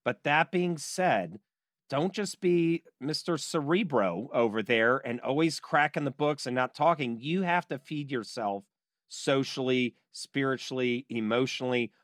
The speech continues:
all of those ways. If you're having a hard time, you know, there's generally free counseling at these universities. You know, go ahead and get in a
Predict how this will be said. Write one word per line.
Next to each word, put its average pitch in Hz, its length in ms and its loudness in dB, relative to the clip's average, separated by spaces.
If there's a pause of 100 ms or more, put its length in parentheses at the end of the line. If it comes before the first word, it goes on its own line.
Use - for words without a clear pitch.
(200)
all 139 260 4
of 135 100 2
those 135 260 2
ways. 117 380 4
If - 140 -12
you're 107 80 -2
having 117 260 0
a 107 60 -4
hard 113 260 0
time, 135 380 -2
you 117 140 -2
know, 110 80 -2
there's 113 300 -4
generally 139 440 -2
free 123 260 -6
counseling 104 600 -10 (300)
at 107 140 -2
these 101 220 -4
universities. 92 720 -6 (320)
You 139 100 -2
know, 190 220 0
go 135 180 2
ahead 180 200 2
and 208 140 0
get 139 180 2
in 185 120 2
a 180 100 0